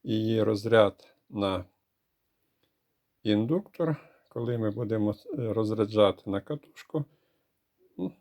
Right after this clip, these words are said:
надіюсь, будемо мати певні результати. Це вже буде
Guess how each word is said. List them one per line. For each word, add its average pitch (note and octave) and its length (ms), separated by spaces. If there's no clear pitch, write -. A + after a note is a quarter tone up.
надіюсь, A#2 580
будемо A2+ 440
мати G#2 360
певні A2 560
результати. A2+ 920
Це - 180
вже B2+ 200
буде A2+ 400